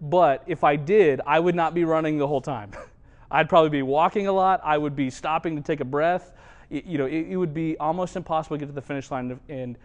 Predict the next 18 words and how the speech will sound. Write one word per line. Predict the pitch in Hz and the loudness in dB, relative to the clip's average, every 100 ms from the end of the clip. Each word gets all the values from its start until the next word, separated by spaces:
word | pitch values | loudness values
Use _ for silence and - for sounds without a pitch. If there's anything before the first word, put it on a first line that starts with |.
| - | -16
when | - 151 | -8 -4
I | 170 | -4
did, | 156 135 127 | -2 -4 -4
I | 127 139 | -6 -6
would | 135 | -8
just | 127 - | -10 -14
collapse | - 123 120 120 - | -12 -8 -8 -10 -14
in | |
exhaustion. | 113 117 113 - - 101 - - - - - - - _ | -12 -10 -10 -12 -20 -20 -20 -20 -20 -20 -20 -20 -20 _
It | 156 | -4
would | 160 156 | -2 2
not | 170 170 | 0 0
be | 180 160 | -4 -4
this | 147 147 | -6 -10
perfect | - - 175 - 170 - | -10 -4 -4 -4 -8 -8
trajectory | 156 143 131 147 135 | -6 -6 -4 -4 -2
where | 131 | -2
I'm, | 127 | -2